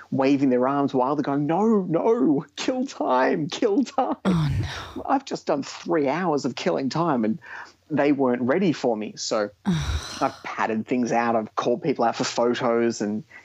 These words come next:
Speaker 1: killed the time. And then they, they brought out, um, the envelopes and said, "Okay, so here we are, announced the, the winners for the first category." And I said, "And the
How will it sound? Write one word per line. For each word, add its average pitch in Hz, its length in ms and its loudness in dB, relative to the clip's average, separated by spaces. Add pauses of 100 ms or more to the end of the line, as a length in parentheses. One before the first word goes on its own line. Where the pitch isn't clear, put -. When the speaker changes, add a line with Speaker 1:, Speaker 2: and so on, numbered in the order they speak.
Speaker 1:
killed 117 240 -2
the 147 60 0
time. 123 440 0
And 117 80 0
then 117 220 0 (1400)
they, 127 180 0 (1040)
they 143 120 2
brought 131 360 2
out, 127 400 -2 (300)
um, 127 440 0 (840)
the 143 180 2
envelopes 123 720 0
and 120 100 -4
said, 120 160 -2 (140)
"Okay, 123 260 -2
so 117 300 -2 (680)
here 139 160 2
we 123 80 4
are, 113 160 4
announced 113 460 0
the, 117 200 0
the 120 80 -4
winners 113 240 0
for - 80 -2
the 104 60 -2
first 131 320 0
category." 120 580 -2 (840)
And 113 460 0 (480)
I - 40 -10
said, 127 220 0
"And 110 280 2
the 110 400 2